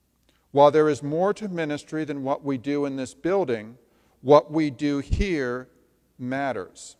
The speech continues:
Remember, Paul asks us to claim our gifts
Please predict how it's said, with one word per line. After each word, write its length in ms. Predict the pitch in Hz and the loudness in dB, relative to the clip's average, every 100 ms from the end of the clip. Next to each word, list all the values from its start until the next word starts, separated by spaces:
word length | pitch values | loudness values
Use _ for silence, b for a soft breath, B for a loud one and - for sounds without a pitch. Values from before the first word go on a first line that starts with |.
| _ _ _ _ _ _ _ _ _ _ _ _ _ b b | _ _ _ _ _ _ _ _ _ _ _ _ _ b b
Remember, 640 | 123 117 135 139 165 190 _ _ _ _ | -8 -4 -6 -4 -6 -8 _ _ _ _
Paul 320 | 165 156 156 | 4 6 6
asks 360 | 160 151 143 - | 2 -4 -6 -4
us 160 | 151 - | -4 -2
to 100 | 151 | -12
claim 400 | - 160 147 143 | -6 -6 -4 -2
our 140 | 135 | -2
gifts 560 | 117 156 165 143 - | -2 -2 -2 -2 -8